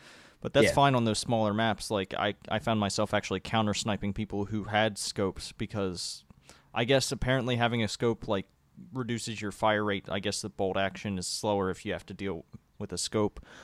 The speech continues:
Speaker 1: I don't know the logic behind that, but I just saw myself, like, getting more shots off and getting more headshots. There was this match I had. I had eleven headshots.
Speaker 2: Wow.
Speaker 1: Now, that's a lot of headshots.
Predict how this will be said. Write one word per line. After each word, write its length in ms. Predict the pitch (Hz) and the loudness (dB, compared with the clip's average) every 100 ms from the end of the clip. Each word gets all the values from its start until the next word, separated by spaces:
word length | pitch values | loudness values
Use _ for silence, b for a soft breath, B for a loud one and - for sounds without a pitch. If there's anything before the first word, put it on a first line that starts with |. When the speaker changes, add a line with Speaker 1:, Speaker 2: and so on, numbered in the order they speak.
| B | B
Speaker 1:
I 80 | 156 | 4
don't 120 | 135 | 4
know 140 | 120 110 | 4 2
the 80 | 107 | 0
logic 360 | 113 120 113 | 6 6 4
behind 280 | - 104 101 | -4 -2 0
that, 140 | 104 101 | 0 2
but 140 | 113 | 2
I 140 | - 117 | 4 2
just 220 | 113 - - - _ | 2 -4 -10 -14 _
saw 300 | - - 117 | -12 0 2
myself, 500 | 104 98 107 101 - | 2 0 0 -2 0
like, 180 | 104 90 | -2 -2
getting 220 | - 92 | -2 -2
more 180 | 98 98 | -2 -2
shots 380 | 98 101 98 - | 0 2 2 2
off 240 | 95 87 | -2 -2
and 220 | 101 90 - _ _ _ _ _ | -4 -6 -8 _ _ _ _ _
getting 180 | 113 - | -6 -4
more 200 | 98 95 | -4 -4
headshots. 680 | 101 101 - 90 - - - b b b b b _ | -4 -6 -4 -6 -6 -8 -10 b b b b b _
There 80 | 135 | -6
was 140 | 110 | -4
this 60 | - | -4
match 260 | 110 113 117 | -2 0 -2
I 160 | 95 98 - - | -4 -6 -18 -20
had. 340 | - 95 87 101 _ _ _ | -6 -4 -4 -8 _ _ _
I 60 | 107 | -4
had 100 | 101 | -4
eleven 360 | 95 110 107 | 0 -2 0
headshots. 840 | 101 104 101 - 95 78 - - - _ _ _ _ _ _ - | -4 -4 -4 -4 -6 -8 -8 -6 -6 _ _ _ _ _ _ 4
Speaker 2:
Wow. 400 | 104 85 - - _ _ _ | 4 4 -2 -10 _ _ _
Speaker 1:
Now, 120 | - 117 | -2 -2
that's 240 | - 117 - | 4 4 6
a 60 | |
lot 160 | 107 101 | 4 4
of 80 | 90 | 2
headshots. 800 | 127 117 - - - - - | -4 -4 -4 -6 -8 -8 -10